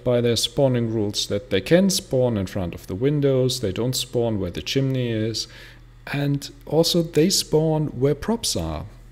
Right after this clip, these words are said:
because their purpose is to protect something from rain, isn't it? So they will always spawn above some prop, so like here, above these barrels,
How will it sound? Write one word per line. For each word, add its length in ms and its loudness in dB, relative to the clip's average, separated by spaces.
because 500 -2
their 180 0
purpose 480 2
is 200 2
to 200 0
protect 560 -2
something 360 0
from 280 -2
rain, 400 2
isn't 240 -4
it? 280 -8
So 500 -2
they 100 2
will 220 4
always 320 2
spawn 480 -2
above 340 -4
some 400 0
prop, 400 -4
so 360 -4
like 280 -6
here, 320 2
above 420 -6
these 180 -4
barrels, 720 2